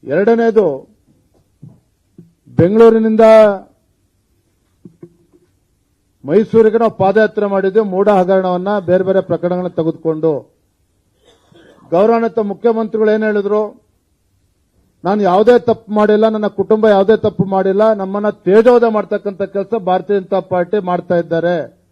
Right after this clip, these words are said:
ವಿರೋಧ ಪಕ್ಷಗಳು ಮಾಡ್ತಾ ಇದ್ದಾರೆ" ಅಂತ ಹೇಳಿದ್ರು.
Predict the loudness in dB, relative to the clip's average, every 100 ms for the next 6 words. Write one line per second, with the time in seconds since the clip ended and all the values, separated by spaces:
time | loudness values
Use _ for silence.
0 | _ _ _ _ -2 0 2 0 -2 -2
1 | -4 -2 -2 0 0 0 0 0 0 0
2 | 0 -2 -2 -4 -6 _